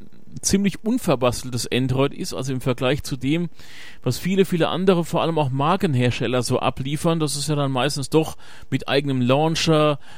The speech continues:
mit irgendwelchen Apps, die der Kunde gar nicht haben möchte und ähnlichen Geschichten. Das ist bei Pearl in dem Fall anders. Es ist eine, eine Antivir-Software, ist mit drauf von G-Data.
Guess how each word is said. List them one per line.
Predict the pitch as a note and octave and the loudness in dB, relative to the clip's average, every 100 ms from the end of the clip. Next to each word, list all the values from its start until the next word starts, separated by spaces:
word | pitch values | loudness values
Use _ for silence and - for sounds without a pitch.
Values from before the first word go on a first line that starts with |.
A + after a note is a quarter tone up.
| - | -4
mit | C#3 | 0
irgendwelchen | B2+ C#3+ C3+ B2+ C3+ - | 2 2 2 0 -4 2
Apps, | F#3 - - | 2 2 -2
die | F3 | 2
der | D#3 | 2
Kunde | - E3 E3 | 2 0 0
gar | D#3 D#3 D#3 | 0 0 0
nicht | C#3+ | 0
haben | C#3+ D3 D3 | 2 2 0
möchte | C#3+ C3+ | -2 -2
und | C#3 | -2
ähnlichen | B2 D3+ D3 C#3 | 0 2 0 0
Geschichten. | C3+ B2+ C#3+ - C#3 | -2 -2 -2 -2 -4
Das | C3 D#3 - - | -2 -2 -4 -4
ist | D#3+ - | -6 -4
bei | D#3+ D3 | -4 -2
Pearl | C#3+ D3+ C#3+ | 0 0 0
in | C3 | -4
dem | B2+ | -4
Fall | B2 B2+ - | -2 -2 -2
anders. | A2+ F3 A#3 A3+ - - - - | -2 0 0 -2 -8 -12 -12 -12
Es | - C#3 | -10 -6
ist | C#3+ - | -4 -2
eine, | D3 C#3 C3 | 0 2 0
eine | B2+ - | -2 -2
Antivir-Software, | D3+ F#3+ F#3+ F#3+ G3 F#3+ F#3 F3+ F#3+ F#3 D#3 | -2 -2 -2 2 2 2 -2 -2 2 2 2
ist | D#3+ - | -2 -4
mit | D#3+ | -4
drauf | D#3 D3 F3+ | 2 4 4
von | - D3+ C#3 | 0 -6 -6
G-Data. | B2+ C#3 B2 B2 F3 G3 G3+ | -6 -2 0 2 4 4 2